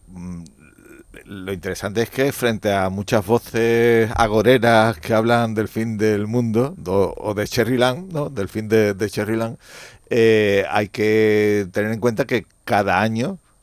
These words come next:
hay nuevas bodegas registradas en el Consejo Regulador, hay nuevas iniciativas,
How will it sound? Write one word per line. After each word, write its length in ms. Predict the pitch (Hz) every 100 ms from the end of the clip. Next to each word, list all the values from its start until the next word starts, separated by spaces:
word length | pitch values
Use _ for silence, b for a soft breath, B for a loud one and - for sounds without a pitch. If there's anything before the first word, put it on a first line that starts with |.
| -
hay 240 | 107 104 104
nuevas 500 | 104 107 101 95 98 -
bodegas 520 | 98 98 95 98 92
registradas 760 | 92 85 85 - 92 92 87 87 -
en 220 | 95 90
el 220 | 90 87
Consejo 320 | - - 92 87
Regulador, 540 | 101 120 151 160 -
hay 160 | - 92
nuevas 300 | 90 90 85
iniciativas, 760 | 95 98 110 107 151 156 143